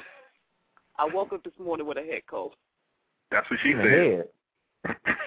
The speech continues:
Speaker 1: You, uh, isolate? No. <laughs> Anyway,
Speaker 3: Uh-huh.
Speaker 1: I've never actually dated,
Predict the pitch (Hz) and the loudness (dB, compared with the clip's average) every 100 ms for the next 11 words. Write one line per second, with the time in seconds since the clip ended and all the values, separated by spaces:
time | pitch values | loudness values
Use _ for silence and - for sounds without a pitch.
0 | - - - - - 320 - 349 - - | -10 -12 -12 -14 -10 -10 -8 -12 -12 -2
1 | 466 - 381 - 320 262 226 254 247 254 | 0 2 2 2 2 4 4 2 2 2
2 | 262 - 180 202 139 101 - 339 - - | 2 -8 -2 4 4 2 -2 -6 -6 -10
3 | 294 - - _ - - - - - - | -6 -2 -2 _ -2 -2 -2 -2 -2 -2
4 | 170 - - - - - 262 - _ - | -16 -6 -6 -6 -10 -6 -8 -10 _ -20
5 | - - - - - - 247 - - 269 | -20 -20 -20 -20 -20 -10 -8 -8 -12 -12
6 | - 214 233 175 156 147 - _ _ _ | -2 0 0 -2 -2 -4 -10 _ _ _
7 | _ _ _ _ 117 131 139 285 269 240 | _ _ _ _ -4 4 6 6 2 -2
8 | - 214 226 - 220 214 170 196 131 131 | 0 2 2 -2 -8 -8 -2 -2 -2 -8